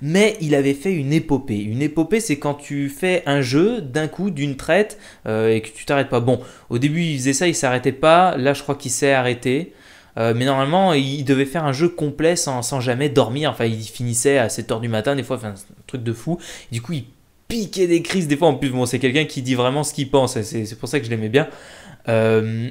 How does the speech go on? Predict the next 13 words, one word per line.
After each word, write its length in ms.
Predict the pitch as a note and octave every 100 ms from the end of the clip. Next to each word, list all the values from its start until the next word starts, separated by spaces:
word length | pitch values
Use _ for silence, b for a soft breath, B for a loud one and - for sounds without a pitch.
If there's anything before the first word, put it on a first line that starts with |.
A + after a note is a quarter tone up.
| - C#3
et 300 | B2 C3 B2+ C3+
donc, 360 | C#3 A#2+ - - -
enfin, 220 | - C3 - - C#3+ - -
face 320 | - G3 F#3 E3
à 60 |
un 100 | C#3+
jeu 180 | C3+ G3
comme 160 | G3 C3
ça, 140 | F3+
c'était 160 | F3 A#2
La 80 | A2+
Grande 220 | B2+ D#3
Évasion. 460 | B2+ B2 A#2+ C#3+